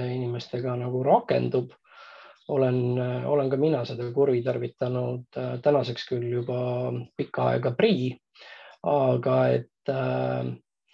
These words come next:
arvasin suuresti, et, et tegemist võis olla nagu, noh, ma ei tea, sellise ajastu teemaga, kus üheksakümnendate lõpp ja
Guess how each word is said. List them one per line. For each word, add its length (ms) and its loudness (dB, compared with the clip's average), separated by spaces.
arvasin 760 4
suuresti, 600 0
et, 180 -12
et 160 -4
tegemist 540 4
võis 260 4
olla 400 4
nagu, 300 -4
noh, 220 -6
ma 120 -4
ei 80 0
tea, 120 2
sellise 380 -2
ajastu 560 4
teemaga, 500 4
kus 340 -6
üheksakümnendate 880 0
lõpp 400 0
ja 200 2